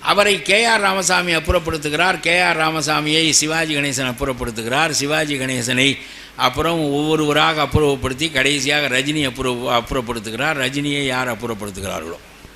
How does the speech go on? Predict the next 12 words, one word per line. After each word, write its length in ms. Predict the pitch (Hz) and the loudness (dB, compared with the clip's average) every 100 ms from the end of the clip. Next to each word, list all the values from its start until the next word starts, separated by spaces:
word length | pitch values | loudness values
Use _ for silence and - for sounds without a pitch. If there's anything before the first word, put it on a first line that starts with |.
| - - - - - - - | -20 -20 -20 -20 -20 -6 2
ஒரு 180 | 151 | 4
காலத்தில் 500 | 160 196 208 208 214 | 6 4 2 2 -2
டி 160 | 156 202 | 0 4
ஆர் 160 | 208 185 | 4 4
ராஜகுமாரி 520 | 185 185 185 185 185 | 0 0 -4 -2 0
இந்த 240 | 190 170 | 0 0
நாட்டினுடைய 560 | 160 175 170 165 160 147 | 0 0 -2 0 2 2
கனவு 360 | 139 156 160 | 2 0 -2
கன்னி 340 | 143 127 110 98 - - - - - - - - | -2 -2 -2 -6 -12 -20 -20 -20 -20 -20 -16 -2
டி 160 | 143 | 2
ஆர் 140 | 156 143 | 4 2
ராஜகுமாரி. 500 | 120 113 107 101 | 0 0 -2 -4